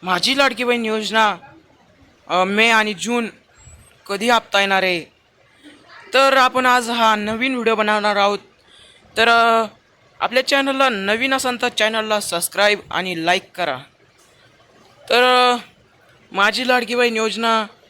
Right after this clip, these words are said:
अ, महिलाओं को पंधराशे माह अधिक सहायता. तर मित्रांनो,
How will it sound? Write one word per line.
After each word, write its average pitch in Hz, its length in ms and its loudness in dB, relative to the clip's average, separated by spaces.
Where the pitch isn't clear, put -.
अ, 202 320 0
महिलाओं 220 540 0
को 220 320 0
पंधराशे 226 520 0
माह 214 520 0
अधिक 196 380 -6
सहायता. 175 540 -2
तर 214 80 0
मित्रांनो, 254 600 0